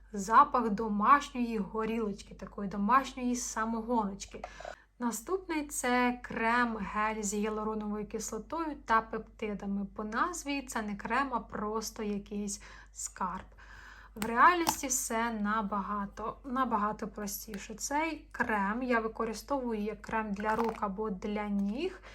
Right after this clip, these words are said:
і в цьому є величезне виправдання. Після того, як ви нанесли цей крем на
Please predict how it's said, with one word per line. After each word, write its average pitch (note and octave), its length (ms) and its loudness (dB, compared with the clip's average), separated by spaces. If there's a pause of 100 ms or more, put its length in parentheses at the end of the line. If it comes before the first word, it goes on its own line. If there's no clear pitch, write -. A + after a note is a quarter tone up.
(280)
і C4+ 460 -2 (180)
в - 260 -6
цьому D4 300 0
є B3 200 0
величезне A3+ 680 0
виправдання. G#3+ 720 -6
Після B3 280 -8
того, D#4+ 240 0
як B3+ 200 -2
ви A#3 140 -2
нанесли A3+ 520 -4
цей G3+ 300 -10
крем G3+ 400 -2
на G3 240 -2